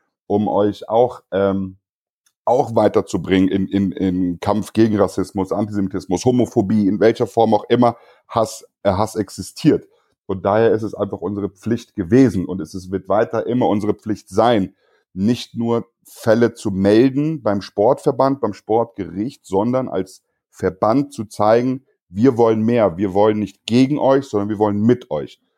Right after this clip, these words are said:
Und daher ist es, glaube ich, genau richtig, dass wir Luis und sein Team bei uns haben, bei Maccabi Deutschland. Denn wie du gerade schon gesagt hast, und jetzt kommt wieder das Positive, es muss besser werden. Es darf nicht schlimmer werden, als was wir schon in den letzten Jahren,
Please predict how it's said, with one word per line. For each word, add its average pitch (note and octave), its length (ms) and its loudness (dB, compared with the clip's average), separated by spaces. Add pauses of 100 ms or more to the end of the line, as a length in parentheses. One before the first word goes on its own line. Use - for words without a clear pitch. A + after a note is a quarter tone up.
(200)
Und F2+ 240 -14
daher G#2+ 320 -2
ist G2 140 -6
es, G2+ 160 -16
glaube G2+ 280 0
ich, F#2+ 160 -12 (460)
genau A2 480 2
richtig, G2+ 540 -2
dass F2+ 220 -2
wir F2 80 0
Luis A2 420 2
und F2 160 -6
sein G2 320 2
Team G#2 320 -2
bei F#2 80 2
uns G2 280 -2
haben, G2 220 0
bei F#2+ 80 2
Maccabi F2 400 -2
Deutschland. F#2 600 0 (340)
Denn E2+ 160 -10
wie G2 100 -8
du A#2+ 100 -8
gerade G#2+ 220 -2
schon G2+ 120 -8
gesagt F2+ 380 0
hast, F2+ 160 -6
und E2+ 80 -8
jetzt F2+ 160 -8
kommt F#2+ 200 -8
wieder F2+ 120 -4
das E2 180 -8
Positive, G2 720 -4 (280)
es - 220 -8
muss C#3 480 0
besser E2+ 460 -4
werden. D2+ 340 -6
Es - 220 -16
darf B2 360 2
nicht G2 260 -4
schlimmer F#2+ 440 -2
werden, E2+ 360 0 (280)
als E2+ 240 0
was F#2 200 -2
wir F2 80 -8
schon F2+ 200 0
in F2+ 80 -2
den F2 100 -2
letzten F2+ 380 -2
Jahren, F2+ 440 2